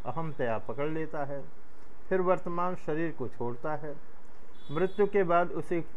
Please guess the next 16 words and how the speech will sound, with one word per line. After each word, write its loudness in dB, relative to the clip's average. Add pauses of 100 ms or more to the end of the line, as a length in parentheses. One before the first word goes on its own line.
(140)
उसी 0
प्रकार 2
का 0
अनुभव 0
हो 0
जाता 0
है। -2 (800)
स्वर्ग 2
और 0
नरक 0
ये 0
कोई 0
काल्पनिक 0
लोक 0
नहीं 0
है, -2